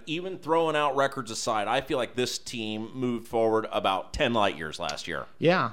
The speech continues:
Speaker 2: well, for sure. Um, you know, we continue to get better at doing some of the things that we had done previously, both offense and, and defensively, for sure. So some of it was a schematic thing, but, you know, we had some good players.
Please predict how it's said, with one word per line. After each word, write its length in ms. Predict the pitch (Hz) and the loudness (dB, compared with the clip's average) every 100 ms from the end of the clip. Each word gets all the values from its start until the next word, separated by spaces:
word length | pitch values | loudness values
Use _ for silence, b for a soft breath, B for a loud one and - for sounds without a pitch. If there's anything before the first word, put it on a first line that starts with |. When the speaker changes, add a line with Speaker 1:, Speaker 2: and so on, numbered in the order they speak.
| - | 0
Speaker 2:
well, 280 | 135 135 120 | 4 4 2
for 180 | - | -2
sure. 480 | 131 - 151 120 101 113 | -2 2 4 4 0 0
Um, 340 | 120 117 113 B B B B | 2 2 0 B B B B
you 100 | 135 | 0
know, 120 | 131 | 2
we 180 | 127 143 | 2 0
continue 720 | 139 123 110 147 143 139 139 | 0 -4 -2 -2 0 2 0
to 600 | 135 - 123 117 113 113 | 0 -4 -2 0 2 -2
get 420 | 113 117 117 117 110 | -2 -2 -2 -2 0
better 360 | 123 123 127 | 2 4 2
at 220 | 110 113 | 0 -2
doing 260 | 110 123 123 | 0 0 0
some 300 | - 127 123 | -2 -2 -2
of 80 | 113 | -2
the 80 | 104 | -4
things 320 | - 120 117 | -2 0 0
that 60 | |
we 180 | 120 160 | 0 2
had 160 | 160 120 | 4 4
done 240 | 135 131 | 0 0
previously, 560 | 113 135 131 127 - 127 | 0 0 0 0 0 2
both 200 | 117 113 | 2 4
offense 420 | 120 120 123 113 | 4 4 -2 -4
and, 180 | 107 104 | -6 -6
and 180 | 110 110 | -6 -2
defensively, 560 | 113 135 117 104 104 107 | 0 0 -2 -6 -4 -4
for 140 | - | -4
sure. 280 | - 139 123 | -4 0 0
So 140 | 120 | 0
some 260 | 117 - 160 | -2 0 4
of 120 | 131 | 4
it 20 | |
was 180 | 120 110 | 2 -2
a 60 | 107 | -2
schematic 500 | - 117 120 131 123 | -2 -2 0 0 -2
thing, 280 | 120 127 127 | -4 -2 0
but, 160 | 117 B B B - | -2 B B B -2
you 80 | |
know, 120 | 131 151 | 2 6
we 100 | 156 | 8
had 180 | 156 | 8
some 160 | 131 156 | 4 0
good 220 | 147 156 | 0 2
players. 500 | - 147 190 - - | 4 4 4 -2 -8